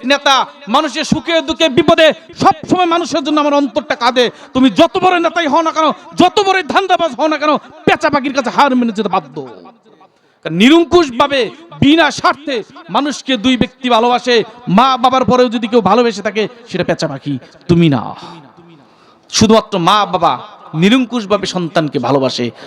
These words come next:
আর কেউ ভালোবাসতে পারে? আপনি বলবেন, "শ্বশুর শাশুড়ি ভালোবাসে?"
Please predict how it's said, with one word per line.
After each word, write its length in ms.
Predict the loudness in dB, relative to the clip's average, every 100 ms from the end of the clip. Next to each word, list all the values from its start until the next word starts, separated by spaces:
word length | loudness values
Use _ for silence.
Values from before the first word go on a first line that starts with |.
| -4
আর 160 | -2
কেউ 180 | 2 2
ভালোবাসতে 480 | 2 2 0 0 -2
পারে? 500 | 2 2 4 2 0 -6 -20 -20 -20 -20 -20 -20 -8
আপনি 260 | -6 2 2
বলবেন, 260 | 2 0
"শ্বশুর 300 | -2 -4 -6
শাশুড়ি 360 | -2 -2 0 2
ভালোবাসে?" 580 | 2 2 0 2 2